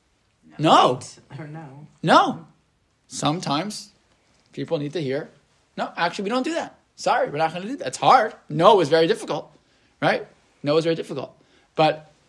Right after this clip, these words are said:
Speaker 1: but sometimes you say no. As the leader, you say no. As the parent, you say no, right? In a certain position of leadership, sometimes the answer is, "Actually, we're not gonna do that." And that makes people upset,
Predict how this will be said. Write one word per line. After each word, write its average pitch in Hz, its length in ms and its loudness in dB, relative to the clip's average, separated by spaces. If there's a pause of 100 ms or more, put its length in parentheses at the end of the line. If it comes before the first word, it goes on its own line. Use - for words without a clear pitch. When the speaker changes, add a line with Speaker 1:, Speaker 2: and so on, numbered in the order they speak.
(480)
Speaker 1:
but 143 180 -6 (220)
sometimes 175 440 0
you 160 60 -6
say 190 200 2
no. 294 220 2
As 139 180 0
the 156 60 2
leader, 151 280 4
you 165 60 4
say 160 180 0
no. 156 240 6
As 151 220 -2
the 127 60 -8
parent, 156 320 0
you 175 80 -6
say 160 220 2
no, 147 380 0 (280)
right? 165 220 2
In 160 100 -2
a 147 40 -2
certain 165 220 0
position 165 420 0
of 151 80 -4
leadership, 143 320 -2
sometimes 151 240 -2
the 175 100 0
answer 143 220 -4
is, 175 120 0
"Actually, 180 240 -2
we're 220 60 -2
not 226 100 0
gonna 262 120 0
do 302 80 0
that." - 180 -8 (460)
And 165 100 -2
that 160 80 2
makes 160 160 0
people 170 240 -2
upset, 196 460 4